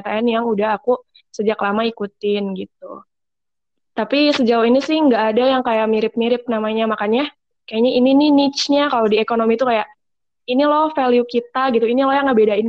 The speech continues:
kita sama yang lain gitu. Kalau, eh, terkait kegiatannya, paling kalau sekarang-sekarang yang bener-bener orang tahu sih ya,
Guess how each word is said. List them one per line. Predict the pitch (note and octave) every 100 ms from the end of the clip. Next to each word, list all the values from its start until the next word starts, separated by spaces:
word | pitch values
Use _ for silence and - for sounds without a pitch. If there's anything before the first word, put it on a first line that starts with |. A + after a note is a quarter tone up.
| A3+
kita | A3+ B3
sama | B3+ A3
yang | G#3+
lain | G3+ G#3+ A3+ A#3 G3
gitu. | F#3 - F#3 F3+ _ - - _
Kalau, | A#3 A3+ A3 A3+ _ _
eh, | A3+ A3+
terkait | A#3+ A#3+ A#3
kegiatannya, | - A3 A3 A3+ A3+ F#3+ F3+ G3 E4 - _ _ _ _ _ _
paling | - B3 D#4
kalau | D4
sekarang-sekarang | C#4+ A#3 B3 - G3+ A#3 D4+
yang | C#4+ B3+
bener-bener | A3 A3 A3 A3+ A3
orang | A3+ A3 A#3
tahu | A#3+ F#3+ F#3 B3 -
sih | G#3
ya, | G#3+ C4+